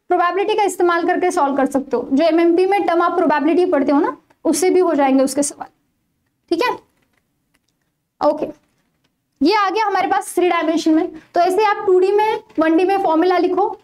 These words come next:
total function लिखो, उसका यूज़ करके आप V average, वीएमपी, वीआरएमएस calculate कर सकते हो, ओके, इसके calculation आप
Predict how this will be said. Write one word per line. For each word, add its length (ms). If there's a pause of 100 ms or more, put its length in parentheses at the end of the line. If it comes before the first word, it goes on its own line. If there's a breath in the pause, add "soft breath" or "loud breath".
total 300
function 280
लिखो, 260 (180)
उसका 260 (100)
यूज़ 220
करके 280
आप 200 (300 loud breath)
V 160
average, 420 (180)
वीएमपी, 520 (200)
वीआरएमएस 580
calculate 540
कर 100
सकते 360
हो, 640
ओके, 260 (720)
इसके 260
calculation 580
आप 300